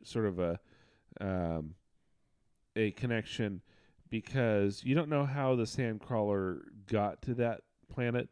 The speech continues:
but, uh, but the Jawas and the Sandcrawler are essentially, you know, just plucked right out of, uh,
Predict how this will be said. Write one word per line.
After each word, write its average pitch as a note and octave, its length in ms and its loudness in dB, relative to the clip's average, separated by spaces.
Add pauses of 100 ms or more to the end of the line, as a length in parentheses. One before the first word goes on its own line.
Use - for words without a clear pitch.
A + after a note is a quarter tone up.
(640)
but, G#2 340 -2 (160)
uh, F2+ 360 2 (360)
but A#2 140 0
the A2+ 80 -2
Jawas A#2+ 400 6
and G2+ 80 0
the F#2+ 40 -2
Sandcrawler G2+ 800 0 (120)
are F2 420 0 (380)
essentially, F#2+ 640 -2
you F#2+ 60 -6
know, D2+ 160 -4
just E2+ 360 -8
plucked - 280 -4
right F#2 160 0
out E2 140 0
of, D#2+ 100 -6 (560)
uh, D2+ 200 -6